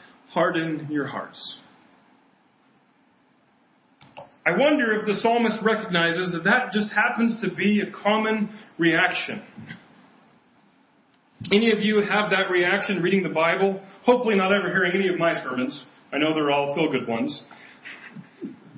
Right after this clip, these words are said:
But have you ever happened to hear a sermon or read the Bible and you have a knee-jerk reaction?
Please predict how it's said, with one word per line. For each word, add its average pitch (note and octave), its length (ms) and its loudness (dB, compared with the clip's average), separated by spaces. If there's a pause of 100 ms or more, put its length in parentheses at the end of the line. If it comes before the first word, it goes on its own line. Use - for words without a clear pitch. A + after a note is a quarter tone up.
(2000)
But - 100 -2 (200)
have G3 80 0
you C4 140 2
ever B3+ 120 0
happened G3+ 300 0
to E3 60 0
hear G#3+ 260 0
a F#3+ 60 -2
sermon D#3 580 -2 (960)
or C3 80 -2
read F3 220 0
the F3 60 -4
Bible C3+ 580 -2 (800)
and C3 100 2
you C3 80 0
have D3+ 200 0
a B2+ 40 -2
knee-jerk D#3 500 -2
reaction? B2 520 -4